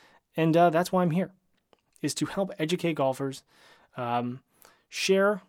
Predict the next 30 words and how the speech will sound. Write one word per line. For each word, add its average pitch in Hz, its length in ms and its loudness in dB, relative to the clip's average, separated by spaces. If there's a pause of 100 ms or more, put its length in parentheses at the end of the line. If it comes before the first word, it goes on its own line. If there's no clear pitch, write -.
(400)
stories 175 500 4
from 123 180 -6
companies 185 640 2 (120)
and 120 160 -14
people, 185 580 2 (460)
and 151 460 0
just - 280 0
golf 160 400 4
in 151 200 -2
general. 131 300 -6
I 123 80 -12
think 180 160 -2
it's 185 160 0
sometimes 190 440 -2
forgotten 143 600 0
that, 131 360 -2 (460)
you 135 80 -4
know, 131 80 -4
there 147 160 2
is 175 420 2
a 170 60 0
world 151 320 4
beyond 147 480 0
just - 380 -4 (120)
golf 143 220 0
equipment 139 280 -4
every 131 220 -6
single 131 280 -6
day. 139 320 0 (420)
Um, 127 480 -2